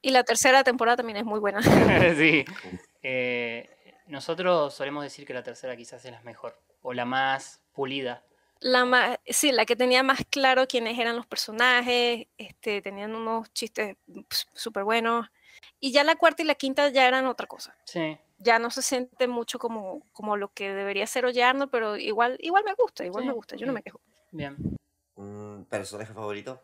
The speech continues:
Speaker 3: Que no sea Arnold y Helga, obviamente.
Speaker 1: Ah, ok. Es que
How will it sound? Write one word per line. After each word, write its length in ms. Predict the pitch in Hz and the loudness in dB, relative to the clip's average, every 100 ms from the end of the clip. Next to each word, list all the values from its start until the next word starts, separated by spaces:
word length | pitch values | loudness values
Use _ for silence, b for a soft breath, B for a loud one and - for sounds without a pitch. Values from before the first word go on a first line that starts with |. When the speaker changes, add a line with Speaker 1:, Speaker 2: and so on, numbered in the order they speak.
| _ | _
Speaker 3:
Que 80 | 98 | -12
no 100 | 92 | -10
sea 240 | - 90 | -4 -2
Arnold 260 | 90 95 90 | -2 -4 -10
y 60 | 107 | -10
Helga, 200 | 101 98 | -8 -6
obviamente. 500 | 90 85 - 123 113 _ _ _ _ _ _ _ - | -8 -10 -14 -16 -20 _ _ _ _ _ _ _ 2
Speaker 1:
Ah, 1000 | 247 240 226 233 226 226 226 226 226 - | 6 8 8 8 6 4 2 0 -2 -4
ok. 200 | - - 233 214 - - _ _ _ - 196 _ _ | -6 -2 -2 -2 -6 -16 _ _ _ -14 -14 _ _
Es 120 | 226 | -4
que 220 | 240 233 | -2 -2